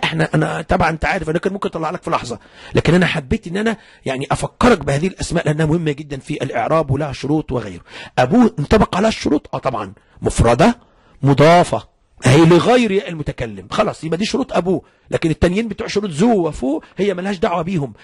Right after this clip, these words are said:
يبقى تحقق فيها الشروط انها مكبره وانها مضافه ومضافه لغير ياء الايه يا شباب المتكلم، يبقى فاعل مرفوع وعلامه رفعه الواو لانه من الاسماء الايه يا شباب من الاسماء الخمسه.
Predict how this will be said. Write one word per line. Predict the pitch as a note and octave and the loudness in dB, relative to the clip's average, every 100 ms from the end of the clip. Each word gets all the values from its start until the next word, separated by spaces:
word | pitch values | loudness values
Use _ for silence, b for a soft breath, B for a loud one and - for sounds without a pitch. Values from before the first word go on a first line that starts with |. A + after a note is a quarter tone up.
| - | -2
يبقى | C#3+ | -2
تحقق | C#3+ F#3+ A3+ - | 0 -2 -2 -4
فيها | - E3 | -6 -4
الشروط | - C#3+ G3+ - C3 | -2 2 2 0 -4
انها | D3 | -2
مكبره | D3 - C3+ A#2+ G3+ C#4+ b b b | -2 -2 -4 0 0 0 b b b
وانها | - C3 F3 D3+ | -10 -4 -2 -2
مضافه | C#3 C#3 E3+ E3+ E3 - b - | -2 2 2 2 -2 -2 b -2
ومضافه | D3 C#3+ C#3+ C#3 G#3 - E3 | 0 0 -2 0 2 2 0
لغير | D3 E3 D3 | 0 0 -2
ياء | C#3 D3+ | -4 -6
الايه | C3+ C3+ | -4 -4
يا | |
شباب | C#3+ - C3+ - | -2 -2 -2 0
المتكلم، | F3 D3+ - - D#3 D#3 - B - | -2 -2 -4 -4 -2 -4 -8 B -8
يبقى | B2 - | -6 -4
فاعل | C3 D#3+ F#3 D#3 D3 | 0 2 2 0 -2
مرفوع | B2 - E3 D#3+ | -4 -4 0 0
وعلامه | B2+ B2+ D#3+ D#3 - | 0 -2 -2 -2 -4
رفعه | B2 - - D3+ C#3+ _ | -4 -2 -2 0 -2 _
الواو | C3+ C3 C3+ C#3+ D3 D3 D3+ D#3 _ _ _ - | 2 4 2 0 -2 -4 -2 -4 _ _ _ -10
لانه | - F#3 F#3+ C#3 | -4 -2 0 0
من | B2 E3 | 0 -2
الاسماء | C#3 A2+ - C#3 C#3 | -2 -6 -4 -2 -2
الايه | A#2 | -2
يا | C3 | -4
شباب | - B2+ C3 - b - | -2 0 0 -2 b 0
من | D3 D3 A#2 | 0 2 -4
الاسماء | - A#2+ - B2 B2 - - | -4 -4 0 0 0 -2 2
الخمسه. | B2 B2 A#2 - C#3 F2+ - | 4 4 0 -2 -2 -2 -6